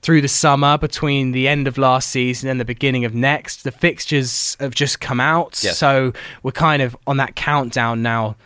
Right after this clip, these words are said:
Speaker 1: to the beginning of August when it all kicks off. What's your feeling? What's your vibe? Um, how has this summer been so far? H-, how have you kind of
Speaker 2: It's
Speaker 1: adapted from the end of last
Speaker 2: Uh,
Speaker 1: season?
Speaker 2: it's been miserable.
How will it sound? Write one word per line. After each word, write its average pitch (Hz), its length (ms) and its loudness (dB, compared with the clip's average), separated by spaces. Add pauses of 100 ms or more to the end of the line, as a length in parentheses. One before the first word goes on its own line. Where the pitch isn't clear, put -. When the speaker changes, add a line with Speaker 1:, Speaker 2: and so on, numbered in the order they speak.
(100)
Speaker 1:
to - 100 -8
the 139 80 0
beginning 120 320 0
of 110 100 -4
August 107 400 -4
when 120 140 -2
it 113 80 -8
all 113 160 -4
kicks - 460 -8
off. 113 480 -4 (420)
What's 196 240 2
your 202 180 6
feeling? 175 360 4
What's 170 200 4
your 160 140 6
vibe? 147 640 4 (420)
Um, 123 300 2
how 147 260 2
has 143 100 0
this 135 140 0
summer 127 300 0
been 120 500 0 (140)
so 120 320 0
far? 104 480 -2
H-, - 100 -12
how 117 360 -2
have 110 100 -8
you 110 500 -4 (380)
kind 117 320 -4
of 104 180 -6 (100)
Speaker 2:
It's - 220 -6
Speaker 1:
adapted 123 560 -4
from 123 140 -2
the 117 60 0
end 107 100 -2
of 101 80 -8
last 104 260 -2
Speaker 2:
Uh, 101 100 2
Speaker 1:
season? 101 280 -2
Speaker 2:
it's 107 180 -4
been 104 240 0
miserable. 87 520 -2